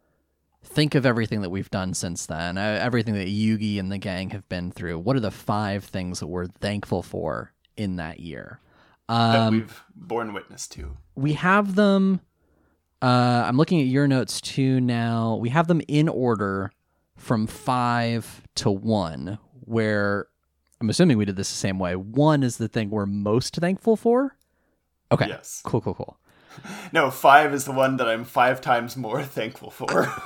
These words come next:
Speaker 1: Sometimes people do shit that way, and I just <laughs> wanted to make sure. Uh,
Speaker 2: That is offensive to me.
Speaker 1: I've known you a long time, and sometimes you surprise me.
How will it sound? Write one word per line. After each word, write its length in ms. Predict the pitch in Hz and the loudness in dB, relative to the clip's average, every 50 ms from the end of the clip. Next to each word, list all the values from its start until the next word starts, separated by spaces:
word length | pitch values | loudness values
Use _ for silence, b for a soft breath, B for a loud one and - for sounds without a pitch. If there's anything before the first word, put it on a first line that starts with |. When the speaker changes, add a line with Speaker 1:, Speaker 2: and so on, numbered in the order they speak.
| - - - | -12 -10 -6
Speaker 1:
Sometimes 720 | - - - - - 294 302 285 285 285 277 277 277 - | -4 0 2 2 4 4 6 6 8 8 8 8 8 6
people 280 | - 277 262 240 269 269 | 4 2 2 4 4 2
do 240 | 214 190 262 302 311 | 6 8 10 10 10
shit 260 | - - 320 240 233 | 10 10 6 6 8
that 220 | 220 196 175 160 | 6 4 4 6
way, 160 | 151 135 110 117 | 4 4 4 2
and 80 | 104 | 2
I 120 | 110 143 180 | 2 4 4
just 140 | 202 190 | 6 6
<laughs> 20 | 311 | 8
wanted 300 | 202 - - - - 302 254 - | 6 8 10 10 12 12 12 12
to 100 | - 415 | 12 10
make 160 | 254 277 - | 12 10 8
sure. 420 | - - - - - - 254 220 - - - - - - _ - - _ _ - - 151 139 131 135 135 135 B B B B B B B B B B B _ _ _ _ _ _ B B B B B B B B B B B B B - | 8 6 4 4 4 6 6 6 4 2 -2 -4 -4 -6 _ -10 -10 _ _ -20 -20 -18 -16 -12 -12 -12 -10 B B B B B B B B B B B _ _ _ _ _ _ B B B B B B B B B B B B B -2
Uh, 300 | 147 151 151 151 147 147 | 0 0 2 2 2 2
Speaker 2:
That 120 | 147 127 131 | 2 2 0
is 100 | 127 131 | 0 -4
offensive 500 | 135 - - 127 110 - - 110 - - | -6 -2 -2 -2 -2 -2 -8 -8 -8 -10
to 100 | - 123 | -14 -14
me. 260 | 107 98 95 107 123 - - | -12 -12 -12 -14 -14 -8 0
Speaker 1:
I've 220 | - 240 214 156 | 2 4 4 6
known 180 | 180 196 202 220 | 8 8 10 10
you 140 | 226 233 226 | 10 10 8
a 20 | |
long 300 | 202 190 185 190 196 202 | 8 8 8 6 6 4
time, 260 | 190 196 202 180 131 | 4 4 4 4 4
and 100 | 110 110 | 2 2
sometimes 380 | - 139 151 156 185 175 165 160 | 2 2 4 4 4 4 4 2
you 60 | 175 | 0
surprise 460 | 165 - 160 - 170 156 151 151 - | 0 -2 0 2 2 4 4 2 0
me. 180 | - 92 90 101 | -2 -8 -10 -10